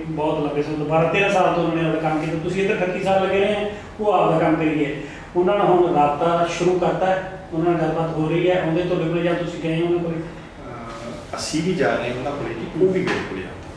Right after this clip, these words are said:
Speaker 1: ਹੂੰ।
Speaker 2: ਔਰ ਉਹਨਾਂ ਨੂੰ ਮੈਂ ਪੂਰਨ ਵਿਸ਼ਵਾਸ ਦਿਵਾਇਆ। ਅੱਜ ਤੁਹਾਡੇ ਮਾਧਿਅਮ ਰਾਹੀਂ ਵੀ ਮੈਂ ਇਹੀ ਉਹਨਾਂ ਨੂੰ ਵਿਸ਼ਵਾਸ ਦਿਵਾਉਣਾ ਵੀ ਬਿਲਕੁਲ ਬੇਫਿਕਰ ਹੋ ਜਾਓ। ਅਗਰ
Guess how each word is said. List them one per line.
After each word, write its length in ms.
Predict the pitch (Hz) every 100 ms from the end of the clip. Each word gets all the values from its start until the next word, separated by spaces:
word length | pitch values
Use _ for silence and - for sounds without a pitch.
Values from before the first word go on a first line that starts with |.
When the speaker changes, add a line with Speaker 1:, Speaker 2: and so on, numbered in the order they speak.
| - - -
Speaker 1:
ਹੂੰ। 480 | 147 117 - - 120
Speaker 2:
ਔਰ 160 | 120 127
ਉਹਨਾਂ 200 | 131 135
ਨੂੰ 200 | 131 135
ਮੈਂ 160 | 135 139 -
ਪੂਰਨ 340 | 131 135 170 170
ਵਿਸ਼ਵਾਸ 500 | - - 101 98 -
ਦਿਵਾਇਆ। 320 | 98 95 92 95 90 - - - - - - - 113
ਅੱਜ 60 | 110 107
ਤੁਹਾਡੇ 280 | 131 120 113
ਮਾਧਿਅਮ 460 | 101 120 135 131
ਰਾਹੀਂ 220 | 113 113 117
ਵੀ 80 |
ਮੈਂ 200 | 120 110
ਇਹੀ 540 | 117 113 120 123 120 120 117
ਉਹਨਾਂ 160 | 107 107
ਨੂੰ 80 | 104
ਵਿਸ਼ਵਾਸ 420 | 98 - - -
ਦਿਵਾਉਣਾ 400 | - 190 - -
ਵੀ 80 | 165 156 -
ਬਿਲਕੁਲ 360 | 147 180 175 139
ਬੇਫਿਕਰ 460 | 123 101 95 92 95
ਹੋ 160 | 87 87
ਜਾਓ। 300 | 90 - -
ਅਗਰ 140 | 151